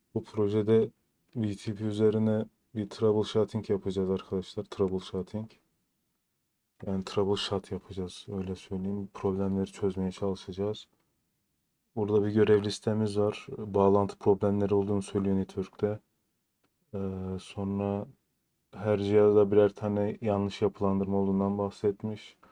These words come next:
Trouble, problemler üzerine troubleshoot yap ve onları düzelt diyor.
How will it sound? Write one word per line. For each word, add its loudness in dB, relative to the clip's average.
Trouble, 2
problemler 2
üzerine 0
troubleshoot -2
yap -4
ve -2
onları 0
düzelt -2
diyor. -4